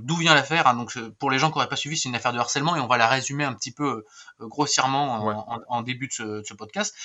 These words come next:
Speaker 1: Mais, euh, aller plus loin, faire un débriefing, une analyse. Euh,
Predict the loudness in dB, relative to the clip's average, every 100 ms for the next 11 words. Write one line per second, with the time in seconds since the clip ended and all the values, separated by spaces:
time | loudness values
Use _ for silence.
0 | -6 0 2 0 -4 -12 -8 -2 0 0
1 | -4 -2 4 2 4 0 0 -2 -2 -2
2 | -4 -2 -4 -4 -4 -6 _ -20 _ _
3 | _ -18